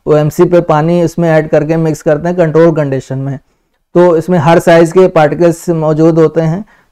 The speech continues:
तो इसको पेवर के द्वारा हम इस पे सरफेस पे ले करते हैं। अगर हम, अ,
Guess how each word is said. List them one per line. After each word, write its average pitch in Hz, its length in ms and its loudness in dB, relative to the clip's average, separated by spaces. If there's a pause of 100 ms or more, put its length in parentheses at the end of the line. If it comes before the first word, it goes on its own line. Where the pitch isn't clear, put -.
(100)
तो 160 160 2
इसको 185 300 2
पेवर 175 400 2
के 175 140 2
द्वारा 165 320 4
हम 165 280 -2
इस 151 80 -8
पे 165 200 -2
सरफेस 160 420 0
पे 165 100 -2
ले 151 180 2
करते 143 320 -4
हैं। 143 220 -8 (240)
अगर 160 240 0
हम, 170 360 -2
अ, 175 60 -6